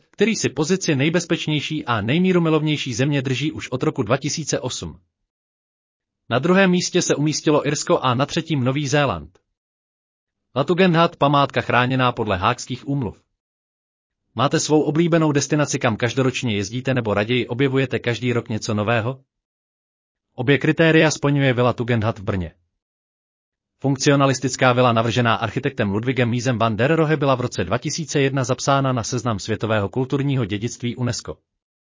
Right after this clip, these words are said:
V roce dva tisíce dvacet čtyři, kdy unesco slavilo sedmdesátá výročí přijetí Haagské úmluvy a zároveň dvacátá pátá výročí přijetí druhého protokolu této úmluvy,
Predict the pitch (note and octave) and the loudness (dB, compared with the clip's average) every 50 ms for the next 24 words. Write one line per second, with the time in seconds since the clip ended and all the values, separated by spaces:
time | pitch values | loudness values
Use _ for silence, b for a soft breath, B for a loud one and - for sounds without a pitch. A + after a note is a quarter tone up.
0 | _ _ _ _ _ _ _ _ _ _ _ _ - A#2 - - C3 A#2+ C3 C#3 | _ _ _ _ _ _ _ _ _ _ _ _ -6 -4 0 0 2 2 2 0
1 | D3 C#3 - D#3+ C3 - D3 C3 C#3 - - B2 - - - D#3 D#3 F3 F3 E3+ | 0 -2 -6 -4 -2 0 0 2 0 0 0 -4 -4 -2 -2 0 2 2 2 0
2 | - A2+ B2+ A2+ - C3+ D3+ D3+ - - D3 - - C#3+ B2+ C3+ B2+ A2 - - | 0 -2 -2 -2 0 0 -2 -2 -2 -2 -4 0 0 2 2 2 2 0 0 0
3 | D3+ D#3 E3 D#3 D3 - D#3+ D3 C#3+ C#3+ B2+ A2+ G2+ A2+ C3 C#3 C3+ - - A2 | 0 0 0 0 0 2 2 2 2 2 2 2 2 0 -2 -2 -2 -4 -4 -8
4 | - - - C3 B2+ - - G2 F#2 G#2 B2+ C3+ - - - C3 A2+ - C#3 D3+ | -6 -4 -2 -2 -2 -2 -4 -6 -2 -2 -2 -2 -4 -4 -2 -2 -2 0 0 0
5 | D#3 E3+ D#3+ E3+ E3 E3 - C3 B2+ G#2 A#2+ B2 B2 C#3+ C3+ C3 B2 G#2 F#2+ G#2+ | 0 2 2 2 0 0 0 -2 -2 0 2 2 2 2 2 0 0 -2 -2 -2
6 | A2 - C#3 C3+ C3 - B2 A2 - - A#2 A#2+ - A#2+ A2 G#2 F#2 G2 A#2 C3 | -2 0 2 0 2 2 0 0 2 2 0 2 2 2 0 0 0 -2 -2 -2
7 | C3 B2+ - A2 F2+ - - A#2+ A#2 - - G#2+ F#2 F#2+ G#2 A2+ A#2+ A#2+ A2+ - | -2 -4 -4 -8 -8 -4 -4 -4 -4 -4 -6 -10 -6 -4 -2 0 0 0 0 0
8 | - A2 - A#2+ - - A#2 A2+ F#2+ A#2+ A2+ - G#2 F#2+ A#2+ C3+ D3 D#3 D3 D3 | -2 -4 -4 -4 -2 -2 -2 -2 0 -2 -2 -2 -2 -4 -4 -2 0 0 2 2
9 | D3+ | 0